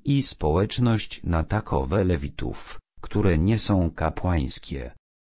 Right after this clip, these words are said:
Trzecia Mojżeszowa, rozdział dziesiąty, wersety czwarty i piąty.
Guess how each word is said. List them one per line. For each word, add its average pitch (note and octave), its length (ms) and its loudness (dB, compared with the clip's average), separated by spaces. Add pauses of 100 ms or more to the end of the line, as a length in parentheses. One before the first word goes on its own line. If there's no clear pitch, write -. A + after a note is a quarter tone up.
(120)
Trzecia D2+ 500 2
Mojżeszowa, D#2+ 800 0
rozdział F#2 560 0
dziesiąty, A2 640 2
wersety F2 640 0
czwarty C#3 520 0
i A#2 220 -4
piąty. F#2+ 540 0